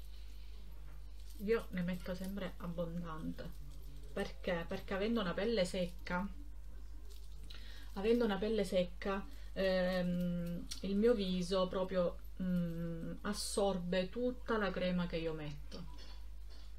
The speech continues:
Io la metto anche nel collo, spesso nei capelli, la metto nel collo perché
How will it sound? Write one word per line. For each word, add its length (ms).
Io 320
la 140
metto 340
anche 400
nel 340
collo, 680
spesso 460
nei 140
capelli, 880
la 140
metto 300
nel 200
collo 380
perché 440